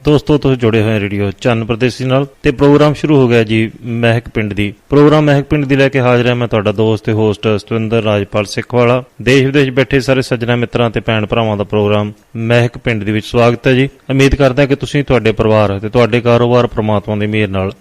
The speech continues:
ਚੜ੍ਹਦੀਆਂ ਕਲਾਂ ਦੇ ਵਿੱਚ ਹੋਣਗੇ। ਪ੍ਰੋਗਰਾਮ ਮਹਿਕ ਪਿੰਡ ਦੇ ਵਿੱਚ ਅੱਜ ਆਪਾਂ ਗੱਲਾਂ ਬਾਤਾਂ ਕਰਾਂਗੇ। ਗੱਲਾਂ ਬਾਤਾਂ, ਦੋਸਤੋ, ਆਪਾਂ ਕਰਾਂਗੇ ਵਿਰਸੇ ਵਿਰਾਸਤ ਦੀਆਂ, ਸਾਡੀਆਂ ਪੁਰਾਣੀਆਂ ਗੱਲਾਂ, ਸਾਡੇ ਬਜ਼ੁਰਗਾਂ ਦੀਆਂ ਗੱਲਾਂ,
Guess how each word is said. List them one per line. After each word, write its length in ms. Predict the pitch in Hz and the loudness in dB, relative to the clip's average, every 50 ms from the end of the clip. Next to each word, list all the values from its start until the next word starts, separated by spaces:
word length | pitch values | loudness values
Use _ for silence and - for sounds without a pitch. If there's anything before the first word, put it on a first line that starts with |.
| - - | -14 -6
ਚੜ੍ਹਦੀਆਂ 460 | - 135 127 117 120 113 120 113 110 101 | -2 0 0 0 0 0 0 -2 -2 -2
ਕਲਾਂ 220 | - 110 101 98 | -2 -2 -2 0
ਦੇ 100 | 95 98 | -2 -2
ਵਿੱਚ 200 | 95 95 - - | -4 -4 -6 -8
ਹੋਣਗੇ। 400 | 101 101 101 92 92 92 92 98 110 - _ _ - | -8 -6 -6 -6 -6 -8 -8 -10 -12 -18 _ _ 0
ਪ੍ਰੋਗਰਾਮ 520 | 135 151 160 165 170 180 180 175 170 160 | 4 4 6 6 6 4 4 2 2 2
ਮਹਿਕ 240 | 147 131 123 127 - - - | 2 2 2 0 0 -2 -4
ਪਿੰਡ 160 | 123 117 107 | -4 -2 -2
ਦੇ 100 | 101 113 | -2 -2
ਵਿੱਚ 220 | 104 107 - 117 | -2 -2 0 -2
ਅੱਜ 120 | 110 104 110 | -2 0 -2
ਆਪਾਂ 220 | 107 - 113 110 | -2 -2 -2 -2
ਗੱਲਾਂ 280 | 104 113 110 113 127 127 | -2 0 0 2 2 2
ਬਾਤਾਂ 280 | 131 139 - - 139 | 2 0 2 0 0
ਕਰਾਂਗੇ। 520 | 127 135 135 139 143 143 143 143 143 143 139 - _ - 123 110 | 2 2 2 2 0 0 0 0 0 0 -2 -6 _ -6 0 0
ਗੱਲਾਂ 220 | 135 151 165 170 | 2 2 2 2
ਬਾਤਾਂ, 280 | 165 175 170 - 175 165 | 2 2 2 2 0 0
ਦੋਸਤੋ, 300 | 151 151 135 - - 139 | 2 0 0 0 -2 -2
ਆਪਾਂ 200 | 123 - 123 113 | -2 0 -2 -2
ਕਰਾਂਗੇ 460 | 104 117 110 107 107 107 110 107 107 | -2 -2 -2 -2 -2 -2 -2 -2 -2
ਵਿਰਸੇ 680 | 98 95 110 104 98 - - - 113 110 107 104 98 95 - _ - 107 | -2 -2 -2 -2 -4 -6 -6 -4 -2 -2 -2 -2 -4 -8 -12 _ -12 -8
ਵਿਰਾਸਤ 460 | 98 104 107 120 139 143 - - 131 | -4 0 0 2 2 0 0 -4 -4
ਦੀਆਂ, 260 | 139 131 135 135 135 131 - _ _ _ - | -2 -2 0 -2 -2 -6 -10 _ _ _ -10
ਸਾਡੀਆਂ 420 | - - 123 107 104 110 113 113 | -4 -2 -2 0 0 0 -2 -2
ਪੁਰਾਣੀਆਂ 440 | 104 - - 123 127 139 143 147 143 | -2 -2 0 0 2 2 2 2 2
ਗੱਲਾਂ, 460 | 139 135 131 127 123 131 131 131 127 | 2 2 2 2 2 0 0 -2 -4
ਸਾਡੇ 420 | 120 - - 123 110 98 110 110 110 | -6 -4 -2 -2 -2 0 0 0 0
ਬਜ਼ੁਰਗਾਂ 440 | 98 104 113 120 127 117 131 131 131 | 0 0 0 0 0 0 0 0 0
ਦੀਆਂ 180 | 131 131 127 | 0 0 0
ਗੱਲਾਂ, 400 | 120 123 120 117 123 123 120 123 | 0 0 0 0 0 -2 -2 -4